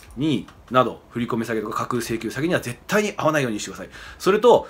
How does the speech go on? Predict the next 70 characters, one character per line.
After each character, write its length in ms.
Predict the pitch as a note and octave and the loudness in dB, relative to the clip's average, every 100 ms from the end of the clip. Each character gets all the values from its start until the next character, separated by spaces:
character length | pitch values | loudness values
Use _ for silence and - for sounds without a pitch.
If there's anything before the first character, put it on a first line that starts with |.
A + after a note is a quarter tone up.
| - | -2
メ 240 | C3 D#3 D#3+ | 4 6 6
ー 40 | |
ル 100 | D#3 | 6
が 140 | D3+ | 6
来 80 | C#3 | 6
た 100 | A#3 | 8
ら、 240 | G#3 - - - - - | 8 6 -2 -20 -20 -10
封、 360 | - B2+ B2+ - | -2 0 -2 -8
絶 180 | - C#3 | -6 0
対 160 | F3 - | 2 2
開 120 | - | -2
け 100 | C3 | 0
な 80 | A2+ | -2
い。 100 | - | -4
封 240 | - C#3 | 0 2
を 100 | A2 - | 2 0
開 120 | - | 2
け 60 | |
な 80 | D#3+ | 2
い。 140 | - - - - | 2 -4 -20 -6
ね、 200 | D3 C#3+ | -4 -4
メ 200 | A2+ B2 | -2 0
ー 40 | A#2+ | 2
ル 80 | A2 | 0
を 40 | |
開 160 | B2 G3+ | 0 4
か 60 | |
な 60 | G3 | 2
い。 100 | - - - - - | 0 -14 -20 -20 -4
ユ 220 | A#2+ C3 | 2 6
ー 40 | |
ア 80 | C3 | 6
ー 20 | |
ル 80 | B2+ | 6
エ 40 | D#3 | 6
ル 60 | |
は 180 | F3 B2 | 4 2
ク 140 | - | -2
リ 80 | A3 | -2
ッ 40 | - | -2
ク 80 | |
し 80 | - | 2
な 60 | D#3 | 2
い。 100 | - - - - | 2 -12 -20 -6
こ 100 | - | -4
ち 100 | C3+ | 2
ら 60 | D3 | 2
に 120 | C#3+ | 4
連 160 | C3+ D#3+ | 4 4
絡 220 | D#3+ D#3+ | 2 0
を 40 | |
く 100 | C#3 | 0
だ 60 | D#3+ | 2
さ 80 | G#3 | 2
い 20 | |
っ 40 | G3 | 0
て 120 | C#3 | 2
言 80 | C#3+ | 4
わ 60 | |
れ 60 | D3 | 4
て 60 | |
る 80 | C#3+ | 2
番 180 | C3+ D#3 | 2 2
号 120 | F#3 | 2
が 80 | C3+ | 0
載 100 | C#3+ | -2
っ 40 | |
て 100 | A#3+ | 0
て 80 | A3+ | 0
も、 160 | D3+ | 0